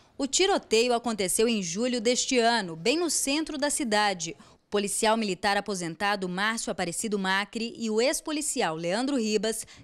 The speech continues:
teriam chegado à casa de Eurípides Augusto de Melo para cobrar uma dívida. Instantes depois, funcionários do empresário chegaram ao local e começou a confusão que acabou em tiroteio.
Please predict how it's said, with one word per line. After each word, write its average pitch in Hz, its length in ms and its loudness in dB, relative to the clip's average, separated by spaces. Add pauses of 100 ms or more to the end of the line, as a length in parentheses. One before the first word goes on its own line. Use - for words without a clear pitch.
teriam 285 280 0
chegado 208 640 0
à 160 60 -10
casa 208 420 0
de 190 180 -6
Eurípides 220 680 -2
Augusto 196 480 -2
de 285 100 -2
Melo 220 420 2 (220)
para 294 180 2
cobrar 226 380 2
uma 254 160 0
dívida. 196 560 -2 (260)
Instantes 190 540 -4
depois, 202 560 0 (160)
funcionários 240 880 0
do 165 80 -10
empresário 208 720 0 (160)
chegaram 240 640 0
ao 175 80 0
local 220 480 0 (200)
e 302 80 -4
começou 262 640 0
a 254 40 2
confusão 247 760 0 (200)
que 294 100 0
acabou 240 440 2
em 233 80 -2
tiroteio. 220 840 2